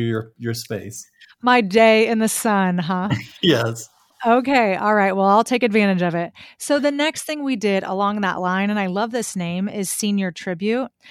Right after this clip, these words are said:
Speaker 2: And, uh, just so you know, I think we should put this article in the show notes.
Speaker 1: Okay.
Speaker 2: And then, uh, one of the things that I did is des-,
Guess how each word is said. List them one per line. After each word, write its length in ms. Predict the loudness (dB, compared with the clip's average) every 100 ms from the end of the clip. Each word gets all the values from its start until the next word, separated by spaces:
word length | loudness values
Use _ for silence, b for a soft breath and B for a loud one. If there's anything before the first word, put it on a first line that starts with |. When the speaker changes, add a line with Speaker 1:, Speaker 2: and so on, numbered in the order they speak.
| B B -2
Speaker 2:
And, 440 | 2 2 0 -2
uh, 340 | -2 -2 -2 -4
just 240 | -4 -4
so 120 | -2
you 160 | -2 0
know, 340 | 0 -2 -4 -4
I 120 | -4
think 240 | -2 -2
we 80 | -2
should 240 | -4 -8 -8
put 340 | -6 -6 -4
this 360 | -2 -2 -4 -6
article 500 | -4 -4 -4 -6 -6
in 260 | -4 -2 -2
the 160 | -2
show 320 | -6 -6 -4
notes. 580 | -2 -2 -4 -8 -12 -12 -14 _
Speaker 1:
Okay. 220 | -2 -2 -2
Speaker 2:
And 260 | 0 2 0
then, 300 | 0 0 -2 -4
uh, 240 | -2 -2
one 360 | -2 -8 -4 0
of 80 | 2
the 60 | 2
things 200 | 2 2
that 140 | 2
I 160 | 2 0
did 380 | 2 2 2 0
is 320 | -2 -4 -4
des-, 340 | -6 -6 -6